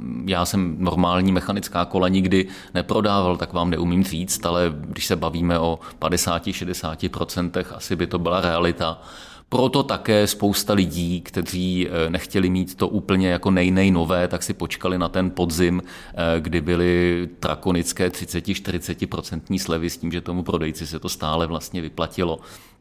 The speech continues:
eh, a nějakou marži na to měl. Eh, u elektrokol, mm, aspoň co já vím, eh,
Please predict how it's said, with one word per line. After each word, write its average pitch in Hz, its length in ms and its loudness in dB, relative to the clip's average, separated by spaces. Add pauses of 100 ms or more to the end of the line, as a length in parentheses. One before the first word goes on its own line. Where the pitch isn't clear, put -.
(500)
eh, 92 240 2
a 92 80 2
nějakou 90 360 2
marži 87 320 0
na 85 100 0
to 90 140 -2
měl. 80 300 -2 (400)
Eh, 90 180 0
u 107 180 4
elektrokol, 120 920 2
mm, 101 480 -4
aspoň - 340 0
co 110 180 0
já 92 220 4
vím, 101 480 4
eh, - 20 -14